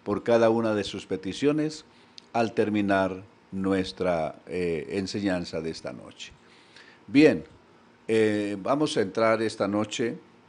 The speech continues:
como les dijimos, en las preguntas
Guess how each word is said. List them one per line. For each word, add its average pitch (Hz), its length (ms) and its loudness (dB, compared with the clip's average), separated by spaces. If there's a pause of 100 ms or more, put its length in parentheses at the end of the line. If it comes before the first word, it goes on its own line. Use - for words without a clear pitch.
(360)
como 87 220 -8
les 73 180 -12
dijimos, 120 680 -4 (720)
en 135 260 6
las 127 180 4
preguntas 110 880 -2